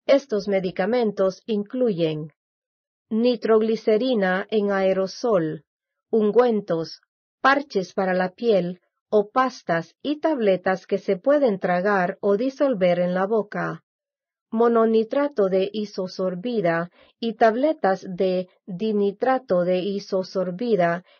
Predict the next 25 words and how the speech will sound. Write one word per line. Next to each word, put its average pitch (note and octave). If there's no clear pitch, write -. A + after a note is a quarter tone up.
que G#3
se G3
tragan, F3+
mastican F#3+
o G#3+
se C4
disuelven F#3+
en F#3
la F#3+
boca. F3
Los B3+
nitratos C4
también B3+
se A#3+
encuentran G3+
en G#3
drogas A#3+
ilegales, F3+
tales C#4
como G3
nitrato G#3+
de F3+
amilo F#3
o G3+
nitrito. G3+